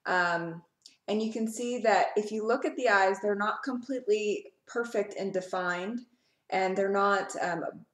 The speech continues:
they don't have a lot of bold or strict lines, um, or blunt lines. So how I approach it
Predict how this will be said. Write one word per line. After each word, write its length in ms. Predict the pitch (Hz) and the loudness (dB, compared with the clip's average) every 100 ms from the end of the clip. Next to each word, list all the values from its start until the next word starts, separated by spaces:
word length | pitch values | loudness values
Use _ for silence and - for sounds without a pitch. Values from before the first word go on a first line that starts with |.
| - | 0
they 80 | |
don't 180 | 202 208 | 2 2
have 140 | 220 202 | 0 2
a 40 | |
lot 200 | 180 175 | 4 4
of 180 | 170 - | 0 0
bold 340 | 170 175 180 | 2 4 2
or 220 | - 160 | 0 0
strict 640 | 151 - - 170 190 - - - _ _ 196 | -2 -6 -8 -4 -4 -4 -16 -20 _ _ 2
lines, 720 | 214 208 226 233 - - - _ _ _ | 4 4 0 -2 -4 -10 -20 _ _ _
um, 580 | 180 170 156 147 170 - - | -4 -2 -2 -4 -8 -14 -8
or 120 | 180 175 | -4 -2
blunt 420 | 175 175 185 196 | -2 -2 -2 -2
lines. 440 | 208 214 233 240 - _ - | -2 0 -2 -6 -12 _ -10
So 380 | - 240 226 - | 2 4 6 2
how 320 | - 254 277 | 0 4 6
I 140 | 269 233 | 8 8
approach 600 | 185 - 302 359 - 202 | 6 4 2 2 0 2
it 260 | 170 165 | 2 2